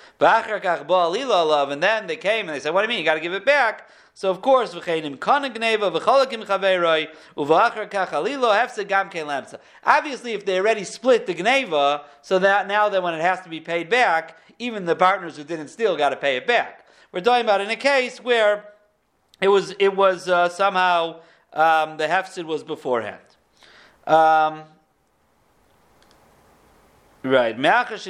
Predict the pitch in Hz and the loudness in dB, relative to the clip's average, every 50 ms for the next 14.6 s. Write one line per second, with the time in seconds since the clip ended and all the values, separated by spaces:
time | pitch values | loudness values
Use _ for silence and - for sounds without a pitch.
0 | 175 170 151 - 190 202 208 208 208 - 165 139 135 139 170 214 247 254 240 247 | -14 -14 -10 -4 -2 0 0 0 -2 -6 -8 -8 -8 -4 -2 -2 -2 -2 -4 -8
1 | 226 220 208 196 196 185 175 165 156 190 190 185 170 - 156 135 - 143 135 - | -8 -8 -6 -4 -4 -4 -4 -4 -2 -2 -2 -2 -2 -2 -4 -4 -4 -6 -6 -4
2 | 214 208 190 180 - 147 147 151 147 127 127 127 127 107 - - 104 - - - | -4 -4 -4 -6 -4 -2 -2 -2 -2 -2 -6 -10 -10 -8 -6 -6 -6 -6 -6 -10
3 | - - - - - - - 240 247 294 349 339 - 302 277 226 208 240 247 240 | -18 -18 -16 -16 -10 -2 2 2 4 4 2 0 -2 -6 -8 -6 -4 -2 -2 -2
4 | 240 220 196 202 220 220 226 - 190 196 196 - 208 190 208 247 285 320 320 285 | -2 -2 0 2 2 2 2 -2 -2 -2 -2 0 0 0 2 2 4 4 2 2
5 | 247 240 226 220 220 220 240 233 226 220 196 220 214 214 208 208 185 185 180 160 | 0 -4 -4 -4 -4 -2 0 0 0 0 0 -2 -4 -4 -4 -6 -6 -6 -8 -6
6 | - 156 139 131 131 123 139 131 127 131 135 151 175 220 254 262 - - - - | -4 -4 -4 -4 -4 -2 -2 0 0 2 2 2 2 0 -2 -4 -10 -16 -20 -18
7 | _ - 170 175 180 180 185 185 175 170 277 311 294 - - 262 269 269 262 254 | _ -6 -4 -4 -2 0 -2 -2 0 2 2 2 2 2 2 2 2 2 -2 -6
8 | 240 214 208 202 190 196 - 202 220 233 240 247 240 - 220 240 233 220 190 180 | -6 -4 -4 -4 -4 -4 -4 -2 0 0 0 -2 -4 -6 -10 -10 -10 -8 -4 -2
9 | 208 220 208 214 196 214 240 226 - 214 190 156 135 - - - - - _ _ | -2 -2 -2 -4 -8 -10 -10 -8 -4 -2 0 0 0 -2 -6 -12 -20 -20 _ _
10 | _ _ _ _ _ _ _ _ _ - - - - - - - - - - - | _ _ _ _ _ _ _ _ _ -20 -20 -20 -20 -20 -20 -20 -20 -20 -20 -20
11 | - - - - - - - - - - - - - - - - - - - - | -20 -20 -20 -20 -20 -20 -20 -20 -20 -20 -20 -6 -2 -2 -2 -2 -4 -4 -2 -2
12 | - - - - - - - 440 381 175 175 170 - - - _ _ _ _ - | 0 0 -2 -6 -8 -8 -2 0 0 0 0 -2 -4 -8 -16 _ _ _ _ -14
13 | - - 220 240 220 170 165 135 135 - 165 175 175 180 - 220 262 311 311 311 | -6 -2 -2 0 0 0 0 0 2 2 2 2 0 0 2 2 4 4 2 0
14 | 254 214 175 - 202 185 196 196 - - _ | -4 -12 -10 -4 -2 -2 -2 -4 -6 -18 _